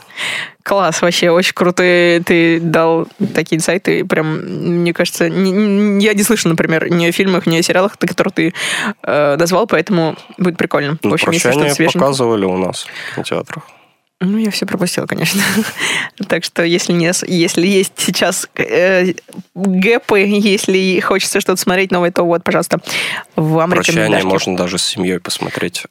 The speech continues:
Speaker 2: в, а, новогодний вечер.
Speaker 1: Да, это самый новогодний, <laughs> по, по описанию прям очень новогодний фильм.
Speaker 2: Ну, там как раз просто, э,
Speaker 1: О семье?
Speaker 2: проблема отцов и детей, да. То,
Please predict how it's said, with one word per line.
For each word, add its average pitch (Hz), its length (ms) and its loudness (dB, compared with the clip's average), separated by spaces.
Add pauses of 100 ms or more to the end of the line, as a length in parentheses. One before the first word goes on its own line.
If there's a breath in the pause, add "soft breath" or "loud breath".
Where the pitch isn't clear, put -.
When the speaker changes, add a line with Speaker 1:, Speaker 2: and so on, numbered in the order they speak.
(200)
Speaker 2:
в, 95 280 -8 (320)
а, - 340 -6 (120)
новогодний 92 540 -2
вечер. - 340 -6 (460 loud breath)
Speaker 1:
Да, 233 260 2
это 180 160 0
самый 240 280 2
новогодний, 233 640 2
<laughs> - 40 -4
по, 233 160 4 (100)
по 226 120 4
описанию 226 500 2
прям 196 240 2
очень 214 220 0
новогодний 180 400 2
фильм. 165 240 -2
Speaker 2:
Ну, 98 240 0
там 92 180 -2
как - 200 -2
раз 127 260 0 (120)
просто, 95 360 -2 (260)
э, 85 400 0
Speaker 1:
О 95 40 0
семье? 180 240 0
Speaker 2:
проблема 98 420 0
отцов - 320 -2
и - 20 -4
детей, 95 360 -2
да. 90 140 0
То, - 60 -2